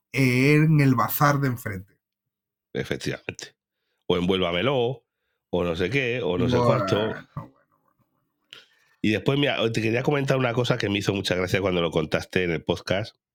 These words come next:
Speaker 2: que de aquí os lo digo, chicos, ya sabéis,
Speaker 1: <laughs>
Speaker 2: buscáis De cara al público
Speaker 1: Todo junto.
Speaker 2: y es de
Speaker 1: Ajá.
Speaker 2: cuando saliste corriendo detrás de un chaval que robó un abrigo.
Speaker 1: Pues, eh,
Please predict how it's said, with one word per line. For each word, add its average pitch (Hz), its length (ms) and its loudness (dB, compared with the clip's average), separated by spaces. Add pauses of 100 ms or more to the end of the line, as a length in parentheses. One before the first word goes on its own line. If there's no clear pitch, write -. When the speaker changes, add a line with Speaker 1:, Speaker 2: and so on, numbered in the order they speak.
(400)
Speaker 2:
que 82 160 -2
de 82 80 0
aquí 85 220 -2
os 85 80 0
lo 85 120 0
digo, 85 320 0
chicos, 98 300 0
ya 92 100 -2
sabéis, 80 420 -2 (160)
Speaker 1:
<laughs> 175 160 0
Speaker 2:
buscáis 87 600 -2 (360)
De 95 160 0
cara 110 180 2
al 92 100 -2
público 104 580 -2 (200)
Speaker 1:
Todo 156 180 6
junto. 113 480 -6
Speaker 2:
y 113 200 4
es 165 120 2
de 175 60 2
Speaker 1:
Ajá. 165 80 0
Speaker 2:
cuando 135 200 2
saliste 139 380 0
corriendo 131 420 2
detrás 113 240 2
de 123 80 2
un 113 60 -2
chaval 120 260 0
que 139 80 0
robó 98 180 0
un 95 100 0
abrigo. 71 440 -4 (640)
Speaker 1:
Pues, - 400 2
eh, 156 100 4